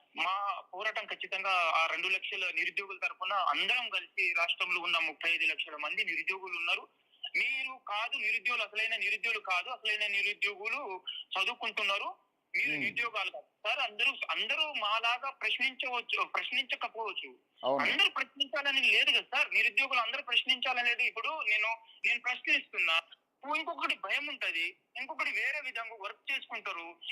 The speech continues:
Speaker 1: ఏదో ప్రైవేట్ ఎంప్లాయీకో ఏదో చదువుకోవడం ఏదో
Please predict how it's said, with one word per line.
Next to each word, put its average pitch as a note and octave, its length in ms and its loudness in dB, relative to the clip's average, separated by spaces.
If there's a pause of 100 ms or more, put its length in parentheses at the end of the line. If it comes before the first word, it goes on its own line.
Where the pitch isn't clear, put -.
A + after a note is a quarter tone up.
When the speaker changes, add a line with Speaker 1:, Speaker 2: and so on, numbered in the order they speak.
Speaker 1:
ఏదో B3 120 0
ప్రైవేట్ C#4 360 0
ఎంప్లాయీకో A3+ 640 -2
ఏదో B3 260 0 (360)
చదువుకోవడం A3 640 -4
ఏదో B3 220 0